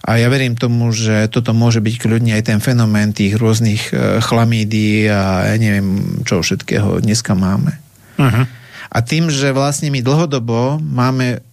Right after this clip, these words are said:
Speaker 1: a to som tiež nevedel, ale jeden riaditeľ jedného nemeckého laba, ako pomerne veľkého, on rozprával, že za dvadsať rokov, čo oni merajú a robia nejaké štatistiky a pozorujú,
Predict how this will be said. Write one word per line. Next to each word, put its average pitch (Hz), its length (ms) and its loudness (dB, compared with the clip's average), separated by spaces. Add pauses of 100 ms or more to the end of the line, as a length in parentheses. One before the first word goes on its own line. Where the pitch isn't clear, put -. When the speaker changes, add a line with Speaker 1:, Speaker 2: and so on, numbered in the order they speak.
Speaker 1:
a - 80 -2
to - 80 -4
som 139 240 0
tiež 147 240 -2
nevedel, 131 360 -2
ale 127 280 -2
jeden 127 240 -4
riaditeľ 123 400 -2
jedného 123 200 0
nemeckého 127 520 2
laba, 117 400 0
ako 110 160 -4
pomerne 135 320 0
veľkého, 127 800 0 (540)
on 127 160 0
rozprával, 120 640 0
že 117 160 -4
za 113 160 0
dvadsať 143 400 -2
rokov, 123 400 -2
čo 135 160 0
oni 139 160 2
merajú 123 400 2
a 117 80 2
robia 120 240 0
nejaké 123 320 0
štatistiky 120 960 -2
a 113 80 -2
pozorujú, 123 720 0